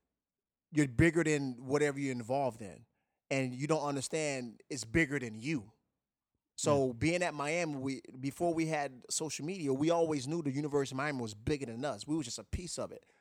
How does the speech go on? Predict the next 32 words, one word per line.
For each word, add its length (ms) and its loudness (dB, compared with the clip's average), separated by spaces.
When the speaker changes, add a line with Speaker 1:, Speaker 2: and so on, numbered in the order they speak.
Speaker 1:
A 40 -10
lot 200 4
of 60 2
these 180 -4
kids 240 -2
think 180 -6
they're 140 2
bigger 340 0
than 100 -4
Miami, 540 -8
and 220 -2
it, 180 -10
that's 260 0
why 400 0
it's 120 -8
not 260 -2
really 240 -2
where 240 -2
it 140 -8
needs 240 -8
to 80 -16
be. 280 -2
Speaker 2:
And 120 -6
that's 200 0
crazy. 240 0
You 80 -2
get, 180 -6
you 280 -4
could 120 0
look 160 2
at 80 -2
back, 200 0